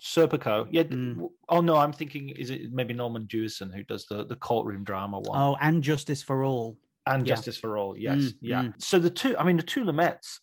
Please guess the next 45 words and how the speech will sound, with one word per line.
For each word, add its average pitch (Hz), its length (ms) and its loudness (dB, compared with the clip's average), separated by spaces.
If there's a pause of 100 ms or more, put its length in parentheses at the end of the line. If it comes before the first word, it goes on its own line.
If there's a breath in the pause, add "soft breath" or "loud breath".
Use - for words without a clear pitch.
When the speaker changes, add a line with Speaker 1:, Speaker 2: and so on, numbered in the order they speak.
Speaker 1:
are 131 60 -2
staggering 107 640 -2
as 101 120 -8
well. 131 180 4
But 127 160 4
I 151 60 6
mean, 165 160 6
I 165 80 6
think 202 200 0
they're, 156 120 8
they're, 131 240 4
they're 123 220 2
rightly 123 480 -2
celebrated 113 760 -4
and 101 160 -14
quite, 107 300 -6
Speaker 2:
Yes. 107 100 -8
Speaker 1:
quite, 104 220 -2 (160)
quite 104 240 0
visible, 110 580 -2
you 104 100 -10
know? 104 140 -8
Speaker 2:
Yes. - 460 -6 (100)
Yeah. 131 220 0
I 165 80 2
thi-, 175 180 0
I 190 60 0
think 226 180 0
the 156 80 2
easy 131 220 2
thing 120 160 -4
to - 100 -12
say 117 240 -4
is 113 120 -6
that - 280 -6
Pacino 123 400 -6
loved 120 320 -4
working 113 380 -8
with 113 140 -10
Lumet 117 440 -6
because 139 260 -2
Lumet 131 400 0
gave 131 280 0
him 131 160 -4
time 123 540 -2